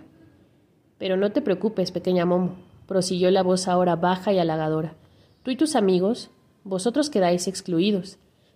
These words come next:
Seréis los últimos hombres que jueguen y se cuenten historias. No os mezclaréis más en nuestros asuntos y nosotros os dejaremos en paz". La voz calló,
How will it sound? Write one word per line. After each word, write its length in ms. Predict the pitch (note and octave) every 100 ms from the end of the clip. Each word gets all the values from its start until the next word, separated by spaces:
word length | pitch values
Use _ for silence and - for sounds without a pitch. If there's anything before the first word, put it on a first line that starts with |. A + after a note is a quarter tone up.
| _
Seréis 440 | G#3+ G#3 A#3+ A3+
los 220 | A#3+ A3
últimos 420 | B3 B3+ C4 G3+
hombres 260 | F#3 F#3+ F#3+
que 120 | F3+
jueguen 440 | D#3 G3 F#3+ G#3 A#3
y 60 |
se 140 | F#3 F3
cuenten 320 | F3 F3+ E3+
historias. 600 | D#3+ F3+ F3 D#3+ - - _ _ _ _ _
No 220 | - F#3+ F#3+
os 160 | F#3+
mezclaréis 600 | G#3+ - E3+ E3 F3+ F3+
más 360 | F#3 F3+ A3 A3
en 100 | G3
nuestros 320 | F3 F3 E3+
asuntos 580 | D#3+ - F#3+ F3+ G#3+ A#3
y 60 |
nosotros 400 | G#3 G3+ C4+ C#4+
os 120 | B3 F#3+
dejaremos 460 | F3+ F3 F3 F3
en 140 | E3+ E3
paz". 320 | E3 - - _ _ _ _ _ _ _ _ -
La 140 | F#3+
voz 260 | F3 G#3 A3
calló, 440 | G#3+ F3 G3+ B3